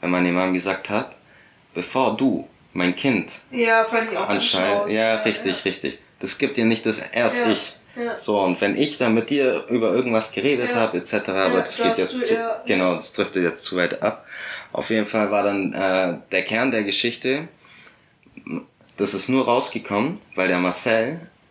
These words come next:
Speaker 1: die zwei Tage, bis es raus, äh, bis die Polizisten praktisch vor,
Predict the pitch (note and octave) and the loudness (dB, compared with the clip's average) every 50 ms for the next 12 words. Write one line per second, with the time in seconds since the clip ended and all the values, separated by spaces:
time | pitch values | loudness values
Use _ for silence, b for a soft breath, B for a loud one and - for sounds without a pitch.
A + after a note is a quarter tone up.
0 | - - - - G#2+ G2 - - G2 G2 F#2+ - A#2 A#2+ C3 A#2 F#2 F#2 G#2+ - | -20 -10 -4 -2 -2 0 0 0 0 0 0 2 0 0 0 0 0 0 0 -2
1 | - - G#2 G2 - - G#2+ - - G#2 C3 - - - - F#2+ F2+ - F2 F2+ | -2 -2 -2 -2 0 0 -2 0 2 2 2 2 0 -4 -4 -2 0 2 2 2
2 | F2 F2 F2 - G#2+ - - - F2+ - G2 F#2 F#2 F#2 - D#3 E3 - - - | 4 2 2 2 0 -2 -2 -2 -2 0 2 2 2 2 2 2 2 0 0 -2
3 | F#2+ F#2+ G#2 B2 E3+ G3 F3+ - - - - - - - G2 - - - - F#2+ | 0 2 2 2 2 -2 -6 -12 -10 -10 -10 -8 -4 -2 -2 -2 -2 0 2 2
4 | F#2 F2 F2 F2+ F2 E2+ E2+ E2 | 4 4 4 4 2 2 -2 -4